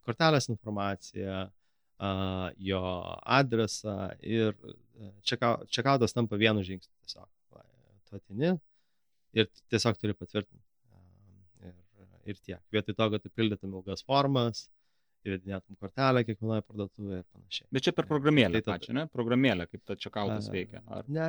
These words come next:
Speaker 1: čia, čia, čia veikia ir programėlė, ir, ir bet kokioj, e, realiai Shopify parduotuvėje.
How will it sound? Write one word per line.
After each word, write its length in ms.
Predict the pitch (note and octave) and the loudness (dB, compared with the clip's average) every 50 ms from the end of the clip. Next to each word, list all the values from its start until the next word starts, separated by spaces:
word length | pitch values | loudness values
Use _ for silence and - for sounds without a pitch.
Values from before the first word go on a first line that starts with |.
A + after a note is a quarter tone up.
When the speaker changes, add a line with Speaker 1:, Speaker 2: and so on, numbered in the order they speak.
| E3 | -4
Speaker 1:
čia, 260 | D#3+ - - D#3 D3+ D3 | -4 0 2 4 4 4
čia, 220 | C#3 - - D3+ C#3+ C3 | 4 2 2 2 2 2
čia 200 | - - - D3 | 2 2 2 4
veikia 300 | C#3+ D#3 D#3+ - - - | 4 2 2 2 2 4
ir 160 | F2+ D3 D3 | 4 4 4
programėlė, 640 | - - C3+ A#2+ A2+ G2+ G2 G2+ A2+ C3+ D#3 D#3+ D#3 C#3 A2+ G#2 | 4 2 0 2 2 0 0 0 0 0 0 2 2 2 2 2
ir, 400 | F#2+ - G#2 A2 A2 G#2+ G#2+ G#2 G2+ G2+ G2+ G2 - | 2 2 2 2 2 2 0 -4 -4 -4 -4 -4 -4
ir 180 | - B2 C3+ | -2 -2 0
bet 220 | C3+ B2 A#2 - - | 2 0 0 0 -2
kokioj, 560 | A2 - - - A2+ A2+ A2 A2 G#2+ G2+ G2 | -10 -8 -4 0 2 4 4 4 4 4 2
e, 260 | F#2+ F2+ - F#2+ F#2+ F#2+ F#2 F2+ E2+ E2+ F#2 | 0 -4 -4 -4 -4 -4 -4 -6 -8 -10 -8
realiai 260 | G#2 G2+ G2+ G2 - | -6 -4 -4 -2 -4
Shopify 320 | - G2 F#2+ F#2+ _ _ - | -4 -6 -8 -10 _ _ -20
parduotuvėje. 540 | - _ _ _ _ _ _ _ - _ | -20 _ _ _ _ _ _ _ -20 _